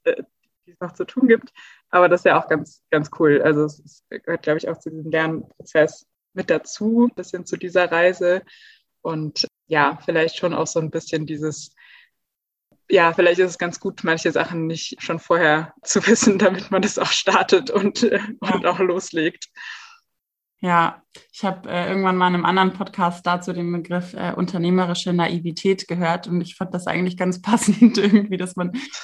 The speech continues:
Speaker 2: sich
Speaker 1: Ja, ich glaub auch.
Speaker 2: äh, beibehält. Was hast du denn für ein, also du hast eben ja schon gesagt, dass du, ähm, studiert hast. Hast du was studiert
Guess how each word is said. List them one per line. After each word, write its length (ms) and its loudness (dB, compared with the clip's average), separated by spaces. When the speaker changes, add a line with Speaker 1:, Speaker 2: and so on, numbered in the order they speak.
Speaker 2:
sich 260 -2
Speaker 1:
Ja, 200 2
ich 140 -8
glaub 260 2
auch. 200 0
Speaker 2:
äh, 240 -4
beibehält. 640 -2
Was 340 -4
hast 280 -2
du 100 0
denn 260 2
für 140 -4
ein, 420 -2
also 240 0
du 120 -6
hast 180 -6
eben 140 0
ja 100 2
schon 160 0
gesagt, 280 -2
dass 260 -6
du, 320 -2
ähm, 380 -2
studiert 500 -2
hast. 260 4
Hast 160 -6
du 60 -2
was 220 0
studiert 520 0